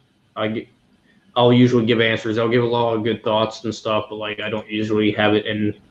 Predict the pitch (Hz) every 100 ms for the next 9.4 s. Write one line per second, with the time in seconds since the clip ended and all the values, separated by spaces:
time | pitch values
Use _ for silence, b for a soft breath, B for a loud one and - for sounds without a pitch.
0 | _ _ _ - 110 113 110 - - 107
1 | 107 107 107 - - 107 107 104 113 _
2 | _ - 104 - 107 - 104 - - 107
3 | 107 - _ _ _ _ _ _ _ _
4 | _ - 110 107 107 117 113 117 113 117
5 | 110 123 117 107 127 131 - 123 110 110
6 | 113 110 110 107 107 - - _ _ _
7 | _ 107 104 104 - _ _ _ _ _
8 | _ _ _ _ _ _ _ _ _ _
9 | 53 55 57 -